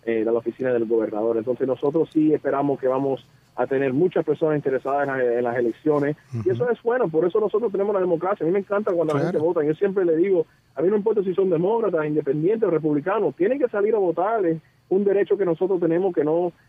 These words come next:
Speaker 1: eh, podemos faltar. Entonces, ¿qué es lo que yo que espero? Que todo el mundo va a estar involucrado con las elecciones, a todo el mundo le va a importar, pero a la misma vez la, las elecciones presidencial es lo más importante y eso va a manejar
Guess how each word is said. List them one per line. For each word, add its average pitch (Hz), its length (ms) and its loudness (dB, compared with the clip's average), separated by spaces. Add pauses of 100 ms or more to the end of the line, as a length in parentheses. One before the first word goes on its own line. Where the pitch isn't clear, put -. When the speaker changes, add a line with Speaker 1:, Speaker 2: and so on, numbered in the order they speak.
(140)
Speaker 1:
eh, 139 220 0 (120)
podemos 165 380 0
faltar. 160 520 0 (280)
Entonces, 165 280 0
¿qué 185 100 2
es 202 60 2
lo 202 120 2
que 208 100 0
yo 202 180 2
que 185 120 -4 (120)
espero? 202 360 0
Que 156 320 0 (200)
todo 196 120 2
el 190 40 2
mundo 202 200 0
va 190 80 0
a - 20 -6
estar 185 160 -2
involucrado 175 480 0
con 175 120 -2
las 160 100 0
elecciones, 180 440 -2
a 156 40 0
todo 175 160 -2
el 175 40 0
mundo 185 160 0
le 160 60 2
va 156 60 2
a 170 40 0
importar, 165 460 -2
pero 165 140 0
a - 20 2
la 143 60 0
misma 156 260 0
vez 185 220 0 (380)
la, 135 460 -2
las 135 140 -2
elecciones 147 500 0
presidencial 165 840 0 (300)
es 156 180 0 (260)
lo 143 320 0
más 160 160 0
importante 175 640 0
y 170 40 4
eso 185 200 0
va 185 80 0
a 180 40 0
manejar 180 920 -2